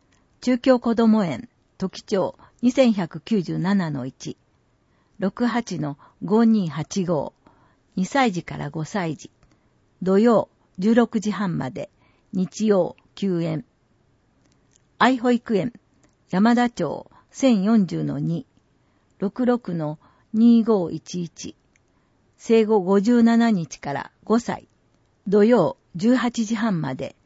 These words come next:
日曜、開園。清和保育園。和合町、二丁目九十三。六八の零零八九。六ヶ月から二歳。土曜、十七時まで。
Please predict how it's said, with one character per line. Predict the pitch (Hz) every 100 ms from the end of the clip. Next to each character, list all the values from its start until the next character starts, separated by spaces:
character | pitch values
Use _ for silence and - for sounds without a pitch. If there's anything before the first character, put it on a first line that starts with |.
| _ _ -
日 | 190 180 - 208
曜、 | 175 - - _ _
開 | - 185 165 160
園。 | 160 - _ _ _ _ _ _ _ _ _ -
清 | 247 262
和 | 254
保 | 247
育 | 240 - 208
園。 | 151 - _ _ _
和 | - 180
合 | 240 220
町、 | - 123 143 - - _ -
二 | 175
丁 | - 254
目 | 226 226
九 | - 233 214
十 | 143 135
三。 | 135 143 143 - _ _ _ _ _ _ _ _ -
六 | 185 - 240
八 | 226 - 147
の | 143 139 - _ -
零 | 202 220
零 | 214 202 151
八 | 151 165 202
九。 | - 190 156 - _ _ _ _ _ _ _
六 | 190 190
ヶ | - 262
月 | 233 - -
か | 120
ら | 120 _ -
二 | 196 226
歳。 | 180 107 - _ _ _ _ -
土 | 175 202
曜、 | 233 180 - _ _ -
十 | 196 240
七 | 233 - 214
時 | 185
ま | 123 -
で。 | -